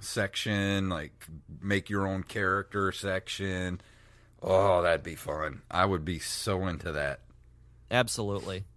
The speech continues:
Speaker 1: But before we go into our review for tonight, Derek has shout-outs.
Speaker 2: As always, we like to shout out our awesome patrons over at patreon dot com slash nerd cave retro. We wanna shout out Armez Jackson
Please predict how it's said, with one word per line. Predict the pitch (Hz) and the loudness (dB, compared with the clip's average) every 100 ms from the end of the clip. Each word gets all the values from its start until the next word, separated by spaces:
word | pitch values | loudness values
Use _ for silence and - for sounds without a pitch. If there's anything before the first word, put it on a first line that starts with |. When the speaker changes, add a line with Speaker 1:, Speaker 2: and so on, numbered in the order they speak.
| - - - - - - - - - - - - | -20 -20 -20 -20 -20 -20 -20 -20 -20 -20 -12 0
Speaker 1:
But | 196 | 2
before | 190 190 262 | 2 8 10
we | 277 175 | 10 10
go | 185 175 | 8 8
into | 165 165 156 | 4 2 2
our | 98 127 | 6 8
review | 127 117 120 170 | 8 6 4 0
for | 127 | 0
tonight, | 101 117 110 127 110 | -2 0 2 0 2
Derek | 190 277 262 - - | 6 10 8 6 4
has | 160 202 202 190 | 6 6 6 2
shout-outs. | - - 113 139 120 110 101 82 - - - - - - - - - - - - | -4 2 8 8 10 8 6 2 -4 -8 -8 -16 -20 -20 -20 -20 -20 -20 -20 -2
Speaker 2:
As | - 220 220 | 8 10 12
always, | 214 196 202 180 | 12 12 10 8
we | |
like | 175 180 | 6 6
to | 139 | 4
shout | - 160 | 2 6
out | 156 156 | 8 8
our | 143 147 143 | 8 8 8
awesome | 156 208 - 170 | 8 8 8 4
patrons | 135 147 - 180 202 - | 6 4 4 0 0 -2
over | 139 131 123 131 | 2 4 6 4
at | 127 123 - | 6 4 4
patreon | 143 135 147 131 127 | -2 0 2 2 4
dot | 117 123 - | 6 4 4
com | 131 127 135 131 | 2 4 4 0
slash | - 123 123 113 | -4 2 2 2
nerd | 123 127 117 | 0 0 0
cave | - 117 101 | 0 -2 0
retro. | 131 - 196 | -2 0 -2
We | 185 | 0
wanna | 139 117 | 0 0
shout | - 139 | 2 4
out | 127 120 - | 6 6 4
Armez | 143 180 156 147 | 4 6 4 0
Jackson | 113 120 123 - 202 202 | 0 2 2 0 -6 -6